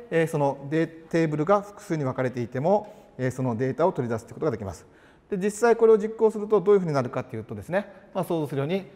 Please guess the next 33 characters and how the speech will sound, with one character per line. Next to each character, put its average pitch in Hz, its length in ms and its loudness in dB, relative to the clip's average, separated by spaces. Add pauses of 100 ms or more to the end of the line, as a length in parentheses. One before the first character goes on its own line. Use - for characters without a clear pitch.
(280)
こ 156 100 -4
の 135 180 -2
氏 170 140 -8
名 135 220 0
と 214 200 0
授 120 180 -4
業 104 220 -4 (680)
と 135 80 -4
い 117 120 -4
う 104 40 -8
の 117 100 -8
が、 180 240 -4
え 120 140 -8
ー、 104 120 -14
一 - 80 -16
覧 104 140 -8
で 160 100 -6
出 107 140 -10
て 92 60 -14
き - 100 -20
ま 78 100 -20
す。 - 120 -20 (360)
ま 156 100 -4
あ、 - 20 -4
こ 131 140 -6
う 117 40 -4
い-、 107 40 -8
こ - 200 -12
う 107 40 -4
い - 20 -10
っ - 40 -12
た、 170 320 -4
え 104 220 -6